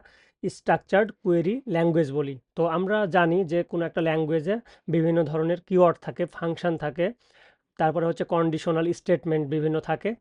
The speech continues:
সেই জিনিসগুলো আমাদেরকে আসলে কোনো একটা ল্যাঙ্গুয়েজ প্রোভাইড করে আমাদের কাজের সুবিধার জন্য, তাই না? তো সেমভাবে মাইএসকিউএলও আমাদের কিছু কমান্ড আছে, যেই কমান্ডগুলোকে আমরা প্রধানত পাঁচটা ভাগে ভাগ করতে পারি।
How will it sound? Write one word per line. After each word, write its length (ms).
সেই 240
জিনিসগুলো 340
আমাদেরকে 380
আসলে 220
কোনো 120
একটা 220
ল্যাঙ্গুয়েজ 340
প্রোভাইড 400
করে 180
আমাদের 280
কাজের 320
সুবিধার 420
জন্য, 160
তাই 180
না? 60
তো 60
সেমভাবে 460
মাইএসকিউএলও 500
আমাদের 320
কিছু 160
কমান্ড 280
আছে, 160
যেই 260
কমান্ডগুলোকে 640
আমরা 140
প্রধানত 460
পাঁচটা 360
ভাগে 240
ভাগ 100
করতে 200
পারি। 200